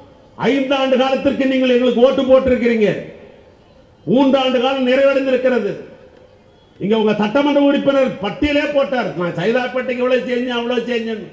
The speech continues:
நான் அப்பதான் குசு குசுன்னு சொன்னேன், "இவ்வளவு செஞ்சுக்கிறாருப்பா, நாம ஒண்ணும் ஊர்ல இவ்வளவு செஞ்ச மாதிரியே தெரியலையாப்பா, ரொம்ப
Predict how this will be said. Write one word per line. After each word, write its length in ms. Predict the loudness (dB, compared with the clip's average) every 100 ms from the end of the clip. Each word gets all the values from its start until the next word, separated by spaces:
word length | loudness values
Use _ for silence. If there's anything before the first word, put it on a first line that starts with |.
| -20 -20 -20 _ _
நான் 140 | -12 -8
அப்பதான் 220 | -6 -6
குசு 240 | -6 -6
குசுன்னு 380 | -4 -2 -2 -2
சொன்னேன், 320 | -2 -4 -6 -10 -12 -6 -6 -8 -18 -20 _ -14
"இவ்வளவு 360 | -6 -2 0 0
செஞ்சுக்கிறாருப்பா, 760 | -2 0 0 0 0 -4 -6 -8
நாம 360 | -6 -6 -4
ஒண்ணும் 260 | -2 -2 -2
ஊர்ல 240 | -2 0
இவ்வளவு 260 | 0 0 0
செஞ்ச 220 | 0 2
மாதிரியே 280 | 2 2 0
தெரியலையாப்பா, 840 | 4 2 2 -2 -4 -4 -4 -2
ரொம்ப 300 | -2 -2 -2